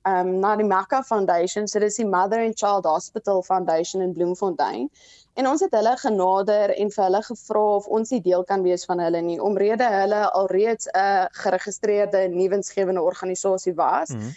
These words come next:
Speaker 1: en hulle dan basies net bietjie vir ons 'n struktuur kon bied om een, een van hulle projekte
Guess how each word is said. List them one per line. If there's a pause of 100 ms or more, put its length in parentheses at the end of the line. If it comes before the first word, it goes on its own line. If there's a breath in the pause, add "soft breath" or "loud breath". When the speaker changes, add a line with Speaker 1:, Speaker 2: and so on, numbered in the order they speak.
(160 loud breath)
Speaker 1:
en
hulle
dan
basies
net
bietjie
vir
ons
'n
struktuur
kon
bied
om (320 soft breath)
een,
een
van
hulle
projekte